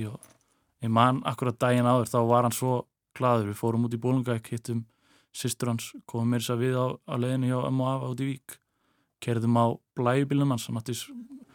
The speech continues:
átti bláan Benz sportbíl sem var hægt að taka þakið af. Ég,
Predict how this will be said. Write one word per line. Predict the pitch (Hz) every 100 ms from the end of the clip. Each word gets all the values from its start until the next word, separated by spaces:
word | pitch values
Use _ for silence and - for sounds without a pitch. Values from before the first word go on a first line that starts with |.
| - - _
átti | 113 110 113
bláan | 123 127 131 127 - _ _ _ -
Benz | 127 139 -
sportbíl | - 135 - 120
sem | 123
var | 117
hægt | 127
að | 131
taka | 123
þakið | 123 127 131
af. | 135 123 _ _ _ _ _ _ _
Ég, | 127 123 113